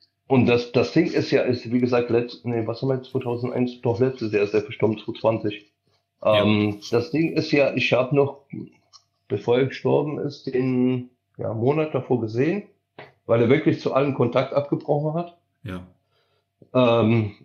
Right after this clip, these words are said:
Speaker 1: und hab dann, ja, so mal vorsichtig, so durch die Blume wieder das Thema angesprochen. Er hat wieder voll die Panik bekommen. Er ist wieder kreidebleich geworden, total panisch, am Zittern. Sag ich, „Ey, was ist mit dir los?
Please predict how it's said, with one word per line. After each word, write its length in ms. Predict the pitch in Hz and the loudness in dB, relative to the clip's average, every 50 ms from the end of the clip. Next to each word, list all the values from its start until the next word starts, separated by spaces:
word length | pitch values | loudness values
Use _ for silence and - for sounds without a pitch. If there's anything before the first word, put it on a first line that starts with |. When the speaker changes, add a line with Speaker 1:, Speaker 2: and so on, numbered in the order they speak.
| _ _ - _ | _ _ -20 _
Speaker 1:
und 340 | - 123 123 113 117 113 104 | -2 0 2 2 2 2 2
hab 200 | 113 117 117 - | 0 0 0 2
dann, 400 | - 117 117 110 117 113 - - _ _ _ _ _ _ | 2 2 4 2 0 -4 -8 -14 _ _ _ _ _ _
ja, 300 | - - - 117 127 135 | -14 -8 0 2 2 2
so 140 | 131 113 127 | 4 4 4
mal 180 | 117 107 104 104 | 4 4 2 2
vorsichtig, 760 | - - 127 123 123 123 135 127 - - - 131 139 135 - | 0 0 2 2 4 4 2 2 0 0 0 0 0 0 2
so 120 | - 120 | 0 0
durch 240 | 104 95 107 98 - | 2 2 0 0 0
die 80 | - 123 | -2 0
Blume 440 | - 113 127 139 151 156 151 135 131 | 2 4 2 4 4 4 2 4 2
wieder 180 | 123 110 117 | 2 2 2
das 180 | 110 107 - - | 0 0 -4 0
Thema 320 | - 135 127 120 113 107 | 2 4 4 4 4 4
angesprochen. 920 | 123 143 160 156 170 170 - - - - - 123 123 - 143 160 160 156 - _ _ _ - | 4 2 4 4 2 2 0 -6 -6 -4 -2 -2 0 2 0 0 0 -4 -10 _ _ _ -12
Er 160 | - 98 - | -10 -8 -6
hat 200 | 104 101 - - | -6 -8 -2 -2
wieder 240 | 117 117 123 117 - | -2 0 0 0 -2
voll 280 | - - 95 101 101 | -2 -4 -4 -4 -4
die 80 | 113 123 | -6 -10
Panik 440 | 123 - 135 156 175 175 170 170 - | -4 -2 0 0 0 0 -2 -2 -4
bekommen. 400 | 131 123 - 104 98 110 110 - _ _ _ _ _ _ _ _ | -4 -4 -4 -8 -10 -10 -14 -16 _ _ _ _ _ _ _ _
Er 140 | 123 123 | -4 -4
ist 180 | - 113 - - | -2 -4 -2 -2
wieder 220 | 131 147 147 156 139 | 0 0 2 0 -2
kreidebleich 680 | - - 120 113 113 107 104 101 110 131 131 135 - - | 0 0 0 2 2 2 0 2 2 2 2 0 -2 -4
geworden, 540 | 135 139 143 143 147 147 147 147 143 139 - | -4 -2 0 0 0 0 -2 -4 -6 -2 -2
total 320 | 135 127 127 120 117 117 | -2 -2 0 -4 -4 -4
panisch, 540 | 117 - - 123 131 139 147 156 147 - 113 | -4 -2 0 2 2 2 0 -4 -4 -4 -6
am 180 | 117 113 110 | -6 -6 -6
Zittern. 460 | - - 143 139 139 151 143 143 131 123 | -2 0 0 2 2 2 0 0 0 -2
Sag 220 | - - 110 113 | -6 -10 -12 -12
ich, 220 | - - - _ _ _ _ _ _ _ _ _ | -14 -18 -20 _ _ _ _ _ _ _ _ _
„Ey, 300 | 110 127 135 131 113 - | 0 2 2 2 2 -2
was 260 | 110 110 113 - - | -6 -8 -10 -12 -16
ist 160 | 131 - - | -16 -10 -6
mit 180 | 113 110 104 107 | -6 -6 -4 -4
dir 100 | 107 107 | -4 0
los? 460 | 110 131 160 165 - - - - | 2 2 4 2 2 0 -6 -16